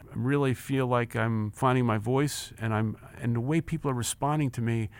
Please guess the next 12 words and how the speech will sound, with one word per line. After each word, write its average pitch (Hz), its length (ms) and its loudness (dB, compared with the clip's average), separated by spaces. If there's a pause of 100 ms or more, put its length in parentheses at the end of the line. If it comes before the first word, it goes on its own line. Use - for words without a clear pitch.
(340)
I 131 140 2
know 131 300 2
that 131 160 -2
people 123 320 -4
agree 123 240 -4
with 127 240 -4
me. 110 180 -2
They 123 180 -2
know 123 200 0
something's 120 520 -6
seriously 123 460 -2
wrong. 131 320 -8